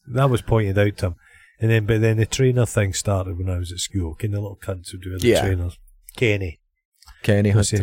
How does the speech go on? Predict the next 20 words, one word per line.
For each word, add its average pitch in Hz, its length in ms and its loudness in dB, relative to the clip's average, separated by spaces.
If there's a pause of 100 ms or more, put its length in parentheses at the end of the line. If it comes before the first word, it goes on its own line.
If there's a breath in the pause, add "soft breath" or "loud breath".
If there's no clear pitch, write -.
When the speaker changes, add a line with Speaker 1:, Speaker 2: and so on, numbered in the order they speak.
(100)
Speaker 2:
train-, 95 40 -4
Speaker 1:
last 92 280 -2
name, 95 120 -2
but 95 80 -2
he'd 107 100 0
Speaker 2:
fucking 110 40 2
Speaker 1:
a 95 40 0
pair 92 220 4
Speaker 2:
Kenny. 90 120 2
Speaker 1:
of 98 80 -4
trainers. 90 420 -6 (440 loud breath)
How - 160 0
they 127 280 0
would 104 100 -2
have 98 100 -2
been 104 140 -2
like 101 280 -4
with 98 100 -2
the 92 80 0
whole, 95 240 -4